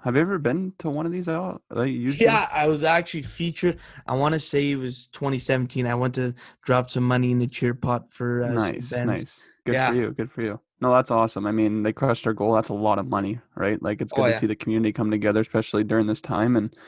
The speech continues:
Speaker 1: obviously a time for, um, like, D one kids to receive gifts at Christmas, right? So it's, it's awesome to see that all this money's coming in and the kids can experience a, uh, Christmas like what we, me and you experience right now. So it's, it's,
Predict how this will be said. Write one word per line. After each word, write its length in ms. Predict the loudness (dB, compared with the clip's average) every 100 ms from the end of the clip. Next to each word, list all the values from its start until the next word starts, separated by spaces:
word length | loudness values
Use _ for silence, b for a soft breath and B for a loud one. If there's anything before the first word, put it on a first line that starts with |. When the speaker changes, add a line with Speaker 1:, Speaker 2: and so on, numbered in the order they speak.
| B B B 0
Speaker 1:
obviously 380 | 2 2 2
a 40 | 0
time 300 | 0 0 0
for, 320 | 0 0 -2 -8 _ _ _ _ -6
um, 680 | -2 0 0 -2 -4 -8 -12 _ _ _ _ _ _ _ _ _
like, 220 | -6 -6 _
D 160 | 2
one 240 | 4 4 4
kids 220 | 0 0
to 120 | 0
receive 300 | -2 0 0
gifts 300 | 2 0 -4 _ -10
at 100 | -6
Christmas, 380 | -4 -4 -6 -4
right? 180 | -4 -2
So 180 | -4
it's, 140 | -4 -6
it's 140 | -2
awesome 300 | 0 0 0
to 40 | -2
see 140 | 0
that 80 | 2
all 140 | 2
this 160 | 0 -2
money's 220 | -4 -2
coming 260 | -4 -4 -2
in 160 | -2
and 240 | -2 -4 -8 _ _ _ _
the 60 | -8
kids 220 | -4 -4
can 140 | -2
experience 480 | -4 -2 -2 0 -2
a, 180 | -4 -6 -8 b b b b _ _ _ -14 -4
uh, 220 | -2 -2
Christmas 360 | -2 -2 -2
like 120 | -2 -2
what 200 | -2 -2
we, 120 | 0
me 140 | 2
and 80 | 2
you 80 | 0
experience 420 | -2 -6 -6 -4
right 80 | -2
now. 160 | -2
So 180 | -4 -4
it's, 160 | -6 -8
it's, 180 | -12